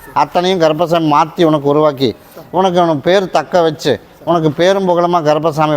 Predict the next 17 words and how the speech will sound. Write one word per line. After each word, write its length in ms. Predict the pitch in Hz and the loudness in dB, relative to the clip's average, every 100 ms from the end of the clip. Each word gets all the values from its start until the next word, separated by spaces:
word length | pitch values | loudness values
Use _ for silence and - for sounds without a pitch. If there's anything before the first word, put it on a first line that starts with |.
| 139 | 0
வாங்கி 200 | 160 147 | 0 -2
கொடுத்து, 280 | 151 139 135 101 - 143 - - | -2 -2 -2 -4 -10 -20 -8 -2
சண்டை 300 | 180 214 208 | 0 2 2
இல்லாம 260 | 185 190 196 185 | 2 2 2 0
நிம்மதியான 440 | 185 190 185 180 165 | 0 2 2 2 2
வாழ்க்கையும் 440 | 165 170 175 175 160 | 0 0 0 0 0
உனக்கு 180 | 151 147 | -2 0
உருவாக்கி 320 | 156 170 151 139 | 2 2 0 0
கொடுத்து, 260 | 156 143 127 - - - - | 0 0 -4 -4 -16 -20 -4
குழப்பத்தும் 460 | 180 202 185 185 185 | 0 0 0 0 2
இல்லாம 260 | 185 190 196 | 4 4 2
இருக்கிறது. 320 | 170 175 175 170 | 0 0 0 0
இன்னையிலேருந்து 380 | 190 185 185 190 | 2 2 0 0
குழப்பத்தோடு 500 | 170 165 170 175 170 | 0 0 0 0 0
இருக்கு 200 | 160 156 | -2 -4
இத்தனை 220 | - 151 147 | -2 0 2
நாளா. 160 | 147 | 0